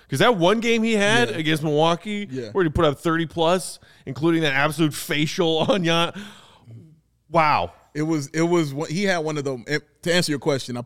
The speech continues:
Speaker 2: I got Jordan Poole first.
Speaker 1: Okay.
Speaker 2: And then I got him. But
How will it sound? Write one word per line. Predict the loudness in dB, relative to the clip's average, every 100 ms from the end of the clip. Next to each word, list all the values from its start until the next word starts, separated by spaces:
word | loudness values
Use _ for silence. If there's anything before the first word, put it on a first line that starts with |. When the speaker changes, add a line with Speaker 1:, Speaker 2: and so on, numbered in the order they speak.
| -8
Speaker 2:
I |
got | -6 -4
Jordan | -4 -6 -6
Poole | -8 -8 -10 _
first. | -12 -8 -4
Speaker 1:
Okay. | -4 0 -2
Speaker 2:
And | -2 -10 _ _
then | -2 -2
I | -4
got | -10 -12
him. | -12
But | -10 -12